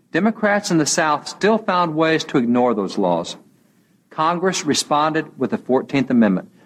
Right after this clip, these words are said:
a civil rights amendment to the Constitution declaring that former slaves were full citizens of the state in which they lived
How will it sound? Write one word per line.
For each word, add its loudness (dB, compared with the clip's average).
a -4
civil 0
rights 0
amendment 2
to -4
the 0
Constitution -2
declaring -2
that -6
former 2
slaves 0
were 0
full 2
citizens -2
of -4
the -8
state 0
in 2
which -2
they 0
lived 0